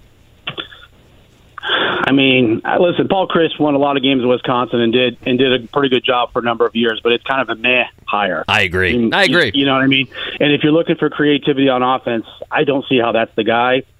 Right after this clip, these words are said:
Speaker 1: Um, he, he, he did not adjust well when N I L and portal came into college football. And if you can't adjust to that, you can't be in college football. I mean, it's just as simple as that. That, that is taking over the sport, like it or not. It's just the way things are.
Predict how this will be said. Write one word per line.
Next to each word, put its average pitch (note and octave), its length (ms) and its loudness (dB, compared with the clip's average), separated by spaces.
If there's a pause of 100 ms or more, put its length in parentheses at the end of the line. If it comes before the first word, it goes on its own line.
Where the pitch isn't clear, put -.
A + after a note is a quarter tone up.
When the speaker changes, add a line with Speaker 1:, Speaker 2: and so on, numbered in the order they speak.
(580)
Speaker 1:
Um, A#2 240 -2
he, C#3 260 2
he, C3 300 0
he C3 200 0
did A#2 140 0
not C3+ 180 2
adjust B2+ 320 0
well C3 240 2
when A#2+ 140 -2
N B2 160 0
I B2+ 160 0
L B2+ 140 2
and G2 100 -6
portal B2+ 300 0
came C3 220 0
into A#2 140 0
college A#2+ 300 -2
football. C3+ 380 0 (300)
And A#2+ 100 0
if A#2 140 -4
you E3 140 2
can't D#3 220 0
adjust C3 320 0
to A2+ 80 0
that, B2 220 0
you A#2 140 0
can't B2+ 260 0
be A2+ 140 4
in G#2+ 80 2
college G#2 300 0
football. E2 460 -2
I G#2+ 80 2
mean, B2 160 4
it's B2+ 140 2
just C#3 200 -2
as A2+ 120 0
simple G#2+ 380 0
as F#2+ 60 -4
that. F#2+ 260 0
That, B2 280 0
that C3 200 0
is B2+ 180 0
taking C3 280 0
over C3 200 2
the A2+ 100 0
sport, C#3 380 0 (220)
like A#2 260 -2
it C#3 80 2
or C3+ 80 2
not. A#2 300 -2 (260)
It's A#2 120 -2
just B2+ 180 -2
the B2 80 2
way A#2+ 240 2
things C3 320 2
are. C3 360 2